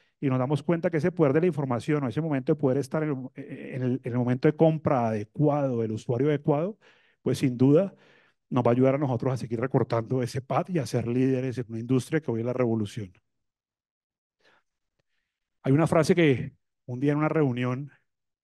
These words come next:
en un top to top que teníamos con, con un fabricante, Simón se lo dijo a-, al, al C E O de la compañía y me quedó muy grabada y, y creo que para, para, lo, para las personas que están hoy en el auditorio, eh,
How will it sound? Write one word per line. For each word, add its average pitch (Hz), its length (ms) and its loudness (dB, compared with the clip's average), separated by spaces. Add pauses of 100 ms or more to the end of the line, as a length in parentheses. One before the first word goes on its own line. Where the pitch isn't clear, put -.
(500)
en 127 120 -4
un 120 140 -2
top 143 160 2
to 143 140 0
top 139 180 0
que 151 140 2
teníamos 127 480 -2
con, 113 460 -8
con 131 420 -12
un 113 80 -6
fabricante, 135 640 -2 (880)
Simón 123 320 0
se 151 100 0
lo 160 80 4
dijo 127 200 6
a-, 151 140 0
al, 123 220 -2
al 120 160 -4
C 127 140 -2
E - 20 4
O 131 80 4
de 143 80 6
la 143 100 2
compañía 131 560 -2
y 123 60 -4
me 120 100 -6
quedó 120 100 -8
muy 120 120 -4
grabada 131 480 2
y, 139 160 -2
y 117 100 -6
creo 120 200 0
que 143 100 2
para, 120 400 0 (600)
para, 123 160 -4
lo, 123 120 2
para - 500 -10
las 127 100 -8
personas 131 340 -4
que 147 80 -4
están 123 220 -4
hoy 123 100 0
en 135 80 0
el 143 40 2
auditorio, 127 760 0 (300)
eh, 113 500 -2